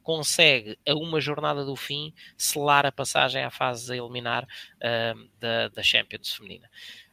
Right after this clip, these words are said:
Um feito absolutamente histórico, que a acontecer será a primeira vez, nunca uma equipa portuguesa passou da fase de grupos, ahm, e não me canso de dizer, tenho, tenho dito isto, tenho afirmado isto aqui várias vezes, estamos a falar de um projeto com seis anos,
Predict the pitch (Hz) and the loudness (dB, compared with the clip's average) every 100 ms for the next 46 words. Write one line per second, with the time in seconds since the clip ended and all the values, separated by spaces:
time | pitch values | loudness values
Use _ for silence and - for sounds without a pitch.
0 | _ - 165 - 156 - 147 - 156 - | _ -10 -6 2 4 4 0 -4 -6 -4
1 | 151 143 - 135 127 170 - - 156 123 | -2 0 0 2 2 0 -6 0 2 2
2 | 127 120 - 127 - 131 123 120 - 117 | -2 -4 -4 -2 -2 2 4 2 0 -8
3 | 113 104 117 180 - - 107 117 110 117 | -6 -6 -4 -4 -4 -10 -12 -14 -12 -8
4 | 117 - 117 110 - - 120 104 - - | -6 -6 -8 -10 -10 -8 -8 -6 -8 -6
5 | - - 110 104 104 131 - - - - | -6 -2 -2 -2 -6 -10 -8 -14 -10 -10
6 | - - - 151 151 151 151 - - 156 | -10 -2 10 12 12 8 0 -10 -2 0
7 | 151 160 151 - 151 - 139 135 139 117 | 2 0 -2 -2 -2 -2 -8 -6 -4 -2
8 | 127 143 143 - 131 127 - 131 123 123 | 0 0 -2 -4 -4 -4 -2 -2 -2 -8
9 | - 123 120 - - - 117 117 123 117 | -6 -6 -4 -4 -6 -10 -6 -6 -4 -2
10 | 110 113 110 - - 107 110 110 98 107 | -2 -2 -4 -6 -10 -6 -4 -2 -4 -4
11 | - - 135 117 135 131 123 113 127 - | -2 -2 -4 -2 -2 -2 -4 -4 -4 -4
12 | 123 113 - 139 113 110 95 92 - | -6 -4 4 6 6 0 -4 -6 -8